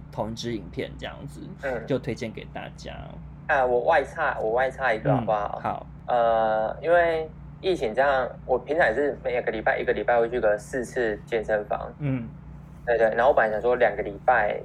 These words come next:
Speaker 2: 不能去运动，那就是忍一下就好了。但我
Speaker 1: 对。
Speaker 2: 发现很多人在买哑铃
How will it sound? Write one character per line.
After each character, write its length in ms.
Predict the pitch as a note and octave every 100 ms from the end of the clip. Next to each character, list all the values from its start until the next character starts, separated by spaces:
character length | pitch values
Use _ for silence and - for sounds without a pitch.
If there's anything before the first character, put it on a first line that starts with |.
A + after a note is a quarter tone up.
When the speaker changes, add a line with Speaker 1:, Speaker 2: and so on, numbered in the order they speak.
| -
Speaker 2:
不 80 | C3+
能 120 | A2
去 120 | B2+
运 180 | A#2+ A2+
动， 160 | A#2
那 120 | A#2 A#2
就 120 | A#2
是 260 | B2 A2 A2+
忍 280 | A#2+ A2+ A2+
一 80 |
下 360 | A2+ E3 B2 A2
就 120 | B2+
好 220 | - A2+
了。 240 | - - -
但 120 | D#3+
我 60 | C3+
Speaker 1:
对。 200 | A2 - -
Speaker 2:
发 120 | C3+
现 160 | E3 D3 C3+
很 180 | A#2 A2+
多 160 | D#3
人 140 | C3+ A2+
在 160 | D3+
买 240 | C3 G#2+ A2+
哑 340 | B2+ G#2 G2
铃 80 | -